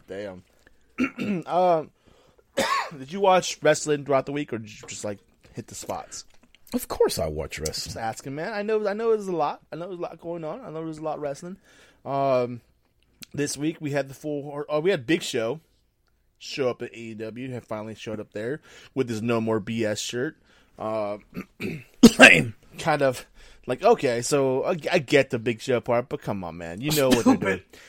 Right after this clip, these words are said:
Speaker 1: You know what they're doing with that shit. And it's, it's like, really, you guys, as we watch Nitro, it comes really clear how real alike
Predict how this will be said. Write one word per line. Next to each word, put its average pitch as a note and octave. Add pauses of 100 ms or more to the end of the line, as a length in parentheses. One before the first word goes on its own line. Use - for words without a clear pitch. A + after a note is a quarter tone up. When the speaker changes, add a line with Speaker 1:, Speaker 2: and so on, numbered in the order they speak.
(140)
Speaker 1:
You E3
know F#3+
what F3
they're E3
doing A#2
with A2
that G#2+
shit. G#2+
And B2
it's, B2
it's C#3+
like, A#2
really, E3+
you F3
guys, A#3 (920)
as F3
we A3+
watch A3+
Nitro, B2+ (880)
it B2
comes D#3+
really C3
clear A2 (800)
how B2+
real A#2
alike A2+